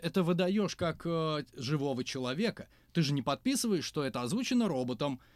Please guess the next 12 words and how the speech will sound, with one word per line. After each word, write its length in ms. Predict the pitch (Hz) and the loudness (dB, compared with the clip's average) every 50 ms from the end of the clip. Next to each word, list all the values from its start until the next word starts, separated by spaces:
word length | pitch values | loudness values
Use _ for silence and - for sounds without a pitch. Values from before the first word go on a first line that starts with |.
| - - _ - | -20 -20 _ -2
это 260 | 135 175 185 185 170 | 0 2 2 2 2
озвучено 400 | 165 156 160 185 202 - 196 185 | 0 0 0 0 0 4 4 6
нейросетью, 920 | 175 165 165 160 151 135 127 120 - - 151 185 220 - 254 254 208 - - _ _ - 139 | 6 6 4 4 2 2 0 -2 -2 0 0 0 0 2 2 0 0 0 -4 _ _ -14 -10
ч-, 160 | - - - 147 | -8 -6 -2 -2
э, 220 | 151 147 143 131 123 - | 0 0 0 -2 -2 -4
э, 200 | 147 147 127 120 | -6 -6 -6 -4
хозяин 460 | - - 160 156 135 156 139 123 120 | -2 0 0 0 2 2 2 2 2
голоса 360 | 113 139 180 220 233 - - 190 | 2 2 0 0 0 0 2 4
не 200 | 143 156 165 180 | 4 6 6 6
информирован 680 | 185 175 196 180 170 156 127 113 107 104 104 107 107 107 | 6 4 4 2 2 2 2 2 0 0 -2 -2 -2 -2
об 120 | 107 107 | -2 -2
этом. 280 | 113 107 101 113 104 | -2 -4 -4 -4 -8